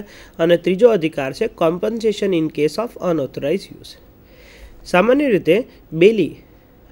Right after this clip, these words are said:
જ્યારે કોઈ વસ્તુનો અનઓથોરાઇઝ યુઝ કરે છે,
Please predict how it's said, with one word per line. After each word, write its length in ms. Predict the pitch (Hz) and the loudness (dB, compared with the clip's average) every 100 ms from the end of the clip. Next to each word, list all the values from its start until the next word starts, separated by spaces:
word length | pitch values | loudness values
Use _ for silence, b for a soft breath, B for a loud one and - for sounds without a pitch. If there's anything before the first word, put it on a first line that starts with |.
| 170 - - - - - | -20 -20 -20 -20 -20 -12
જ્યારે 340 | 156 202 240 | 0 4 6
કોઈ 220 | 277 - 190 | 6 6 4
વસ્તુનો 460 | 185 - 202 190 | 2 0 0 0
અનઓથોરાઇઝ 840 | 208 208 254 262 247 202 196 175 | 0 0 2 2 0 -2 0 0
યુઝ 260 | 135 165 170 | -2 -4 -4
કરે 240 | - 117 | -10 -12
છે, 220 | 110 - | -12 -16